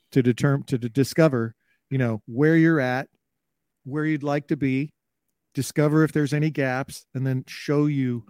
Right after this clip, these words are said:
how we can align our purposes together and fill in the gap,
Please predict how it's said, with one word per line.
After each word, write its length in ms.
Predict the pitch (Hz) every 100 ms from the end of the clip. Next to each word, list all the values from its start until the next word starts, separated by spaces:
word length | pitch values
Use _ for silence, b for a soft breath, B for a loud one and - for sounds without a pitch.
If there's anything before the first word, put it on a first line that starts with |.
| b b
how 260 | - 135 127
we 160 | 131
can 160 | 123 123
align 540 | 117 127 135 131 113 - b b b b _
our 120 | 131
purposes 500 | 131 151 - 110 120
together 580 | - 127 143 131 120 113
and 140 | 131 117
fill 200 | 147 131
in 80 | 120
the 60 |
gap, 320 | 113 110 85